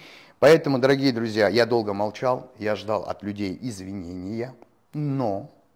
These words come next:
не принудительно. Принудительно может каждый извиниться – а самому понять, что ты сделал, что ты сказал, и в кадре, в адрес кого ты сказал, прийти к уму-разуму,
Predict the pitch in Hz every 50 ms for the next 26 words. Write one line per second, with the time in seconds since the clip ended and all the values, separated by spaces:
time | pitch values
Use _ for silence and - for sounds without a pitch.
0 | _ _ _ _ _ _ _ - - 170 180 - 226 240 247 254 208 226 226 185
1 | - 104 90 90 - - 165 196 214 220 214 208 - 190 175 170 160 147 131 131
2 | - - 143 127 110 98 92 95 90 85 92 98 95 92 82 - - - _ _
3 | _ _ _ - - - - - 165 175 202 208 175 127 - - - 113 123 135
4 | 139 120 101 - - - - 127 - - 107 101 98 95 113 151 160 147 120 101
5 | - - - 110 90 104 98 - - 113 104 98 95 87 95 - - 110 98 95
6 | - - - - - - 110 113 110 107 98 - - 101 101 131 185 196 - 135
7 | - - 123 113 95 107 107 98 - - - - _ _ _ _ _ _ _ _
8 | _ _ _ _ _ - - 120 113 - 113 - 110 107 104 101 92 101 123 143
9 | 165 165 165 127 95 87